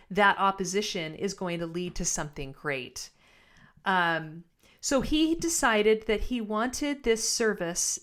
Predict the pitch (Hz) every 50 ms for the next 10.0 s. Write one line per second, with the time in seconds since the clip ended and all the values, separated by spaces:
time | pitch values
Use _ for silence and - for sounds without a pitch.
0 | - _ - - 214 220 220 220 214 202 202 196 190 185 185 180 180 170 165 170
1 | 165 - - 185 190 190 185 180 - - 190 185 175 175 202 202 220 226 220 -
2 | 208 185 180 175 170 - 202 190 185 175 170 160 156 - - - 165 156 139 135
3 | 131 131 135 - - - - - - - - - - - 202 196 196 196 208 247
4 | 240 - - - 208 269 311 - 330 311 311 277 247 226 226 214 196 185 180 170
5 | - 196 185 180 180 180 196 208 190 180 - - 165 156 156 151 - - - 254
6 | 240 180 147 139 151 - - - - - - - 247 247 214 220 220 220 220 233
7 | 233 - 220 214 202 208 - 214 196 185 190 190 185 185 185 185 - 262 269 262
8 | 247 226 226 226 220 220 - 226 214 190 185 180 185 190 190 - 190 185 185 175
9 | 165 - - - - 170 165 - - - - 226 226 208 160 143 147 165 214